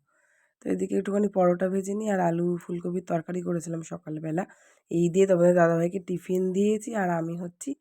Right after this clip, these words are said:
সকালবেলাও খেয়েছি, পাপাইকে খাইয়েও পাঠিয়েছি। তো আর একার জন্য আর ভাত করিনি, ভাবলাম তিনখানা পরোটা, আহ, মানে গোলা আছে, তো তিনখানা পরোটা করে খেয়ে রুটি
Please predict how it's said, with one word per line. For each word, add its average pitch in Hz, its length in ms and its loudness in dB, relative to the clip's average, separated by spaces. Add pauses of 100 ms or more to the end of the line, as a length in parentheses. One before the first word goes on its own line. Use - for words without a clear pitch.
(360)
সকালবেলাও 170 540 4
খেয়েছি, 160 440 -4 (120)
পাপাইকে 165 440 -4
খাইয়েও 175 460 0
পাঠিয়েছি। 165 540 -10 (540)
তো - 100 -4
আর 190 140 10
একার 180 320 6
জন্য 185 240 2
আর 196 100 6
ভাত 160 300 -2
করিনি, 208 360 -4
ভাবলাম 175 360 0
তিনখানা 175 540 -2 (580)
পরোটা, 170 420 0
আহ, 170 520 4
মানে 175 260 2
গোলা 185 380 8
আছে, 170 340 2
তো 180 120 -14
তিনখানা 175 520 -4
পরোটা 175 400 2
করে 185 320 -6
খেয়ে 165 240 -12
রুটি 165 360 -8